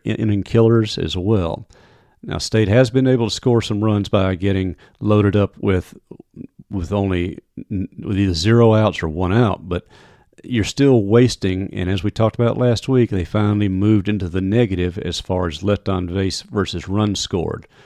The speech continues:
But it's closer than it was a year ago, so you see the progress there. Where you don't see the progress remains the pitching, at least statistically. Again, this is conference-only statistics, but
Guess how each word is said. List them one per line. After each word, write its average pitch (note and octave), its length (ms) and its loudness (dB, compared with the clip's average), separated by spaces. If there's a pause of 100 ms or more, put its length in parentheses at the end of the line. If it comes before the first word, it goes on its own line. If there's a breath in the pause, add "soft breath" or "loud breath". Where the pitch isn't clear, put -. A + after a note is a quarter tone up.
(180 soft breath)
But F3 120 4
it's G3 160 2
closer D#3 420 2
than B2+ 100 2
it G2 60 -2
was A2+ 220 2
a F2 80 -2
year A2 200 4
ago, D#2 280 -4
so - 140 -6
you F2+ 60 -4
see G2+ 120 -4
the F2+ 80 -2
progress F2+ 540 -2
there. F2+ 360 -4 (1200 soft breath)
Where G#2+ 160 0
you G2+ 140 2
don't B2+ 200 4
see D#3+ 120 2
the D3+ 100 0
progress A#2 640 4
remains F#2+ 420 0
the - 100 -10
pitching, E2+ 580 -6 (180)
at G#2 180 -4
least G#2+ 500 2
statistically. - 920 -6 (420)
Again, F2 360 -4
this F2+ 180 -6
is G#2 140 -6
conference-only A#2+ 800 -2
statistics, - 680 -8
but G2 460 -2